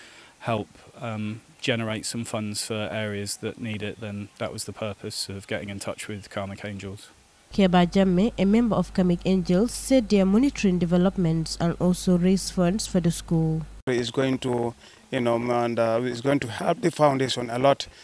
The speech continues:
Speaker 3: in raising funds in order to, and, uh, the foundations can be able, you know, to achieve or to achieve its goals and objectives in the near future. And, uh, we all know, and, uh, education is very important,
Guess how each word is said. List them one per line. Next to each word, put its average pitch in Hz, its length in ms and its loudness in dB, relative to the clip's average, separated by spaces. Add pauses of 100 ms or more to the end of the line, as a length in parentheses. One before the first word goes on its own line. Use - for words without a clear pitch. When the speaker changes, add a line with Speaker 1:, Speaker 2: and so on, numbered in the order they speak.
(240)
Speaker 3:
in 127 140 -2
raising 131 380 0
funds 143 440 2
in 131 160 -2
order 123 480 4 (400)
to, 117 420 -2
and, 120 320 -2
uh, 110 160 2
the 117 200 -4
foundations 123 720 0
can 117 420 -2
be 123 680 -4 (120)
able, 120 320 -2
you 123 240 -6
know, 117 160 -2
to - 180 -12
achieve 123 460 -2
or 120 300 -2 (260)
to 131 80 0
achieve 127 340 0
its 131 360 -4 (180)
goals 131 260 0
and 123 160 -4
objectives 135 720 -2 (300)
in 135 100 -4
the 120 100 -2
near 127 220 0
future. 113 440 -6 (300)
And, 101 140 -4
uh, 101 60 -2
we 104 180 -4
all 117 180 2
know, 110 320 0 (180)
and, 101 260 -4
uh, 101 100 -4
education 107 680 -4 (640)
is 101 180 -6
very 110 300 -2
important, 113 640 -4